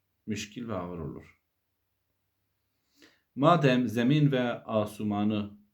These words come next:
bir, bir, birisi yapmış, yaratmış,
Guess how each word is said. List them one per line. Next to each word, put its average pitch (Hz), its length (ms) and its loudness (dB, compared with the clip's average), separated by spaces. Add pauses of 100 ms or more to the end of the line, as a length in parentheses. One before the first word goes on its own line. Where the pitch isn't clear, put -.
(120)
bir, 113 300 -2
bir, 101 400 -6
birisi 113 440 -6
yapmış, 101 840 -4 (120)
yaratmış, 98 920 -8